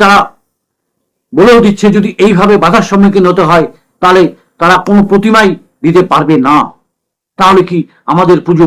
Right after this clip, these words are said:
বন্ধ হয়ে যাবে? ঐতিহাসিক বাঙালির ঐতিহ্য,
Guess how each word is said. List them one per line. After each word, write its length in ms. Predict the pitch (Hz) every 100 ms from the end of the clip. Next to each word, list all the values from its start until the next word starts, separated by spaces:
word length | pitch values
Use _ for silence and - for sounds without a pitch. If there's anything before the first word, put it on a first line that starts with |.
| 147
বন্ধ 140 | 208 214
হয়ে 180 | 202 190
যাবে? 200 | 165 139 - _ _ _ _ _ _ _ _ _ -
ঐতিহাসিক 520 | 196 202 202 170 202 139
বাঙালির 320 | 180 190 190 175
ঐতিহ্য, 320 | 175 208 165